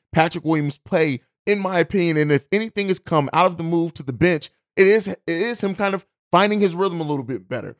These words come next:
but understanding how to find his spots, understanding how his energy, uh, can help change and dictate games. When you have a Patrick Williams that plays aggressive, it completely makes so many things easier for the Chicago Bulls as a whole. And I'm,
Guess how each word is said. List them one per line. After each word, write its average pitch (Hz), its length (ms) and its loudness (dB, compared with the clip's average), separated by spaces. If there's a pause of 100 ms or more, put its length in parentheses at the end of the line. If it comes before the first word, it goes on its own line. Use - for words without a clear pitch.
(200)
but 170 160 4
understanding 208 460 0
how 185 140 -2
to 175 100 0
find 170 280 -2
his 165 80 -6
spots, 139 440 -2
understanding 190 460 -4
how 185 140 -2
his 160 180 -4
energy, 165 460 -4 (220)
uh, 151 120 4
can 151 180 0
help 175 260 0
change 196 400 -6
and 143 140 -6
dictate 185 500 -6
games. 180 400 -2 (200)
When 160 120 -4
you 165 120 -2
have 202 180 -2
a 226 60 0
Patrick 185 360 -2
Williams 170 300 0
that - 140 0
plays 175 300 0
aggressive, 165 540 -2 (220)
it 196 100 -4
completely 214 420 -6
makes 196 240 -4
so 190 220 -8
many 214 220 -6
things 185 440 -4
easier 190 320 -2
for 180 120 -4
the 170 80 2
Chicago 175 400 -2
Bulls 170 360 4
as 180 220 2
a 147 200 -4 (320)
whole. 202 380 4 (160)
And 175 80 0
I'm, 185 120 -2